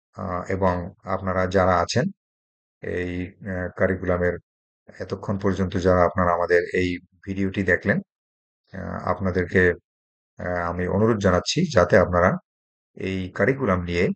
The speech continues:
আহ, কথা বলতে পারেন এবং এই ভিডিওটি যাতে একটু বেশি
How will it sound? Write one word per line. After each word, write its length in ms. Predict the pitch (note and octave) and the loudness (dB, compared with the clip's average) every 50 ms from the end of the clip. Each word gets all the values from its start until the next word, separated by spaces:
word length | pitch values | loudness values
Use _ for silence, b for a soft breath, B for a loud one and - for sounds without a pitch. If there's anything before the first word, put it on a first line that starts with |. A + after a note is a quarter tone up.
| - _ _ _ _ _ _ _ _ _ _ _ | -6 _ _ _ _ _ _ _ _ _ _ _
আহ, 320 | - - F2 F2+ F2+ F2+ F2 - | -12 -8 -6 -4 -4 -4 0 2
কথা 240 | - A2 G2 A2+ G#2+ | 2 4 4 4 2
বলতে 220 | G2 F#2 - F#2 | 2 2 2 2
পারেন 280 | E2 F#2 E2+ E2+ G2+ D3+ G3 - _ _ | 4 4 4 6 4 2 -2 -6 _ _
এবং 300 | - F#2 F#2+ F#2 F2+ F2+ | -10 -8 -6 -6 -4 -2
এই 100 | F#2 F#2+ | -2 -2
ভিডিওটি 500 | F#2 D#2+ G2 A2 A#2 C3+ C#3+ D3 - C3+ | -2 -2 -2 2 2 2 2 2 0 2
যাতে 260 | G#2 G2+ F#2+ - - G2 | 4 4 4 4 4 2
একটু 300 | G2 - - G2 F2+ E2 - | 2 2 0 -2 -2 2 2
বেশি 260 | G2 G2 - - - | 2 2 2 0 -4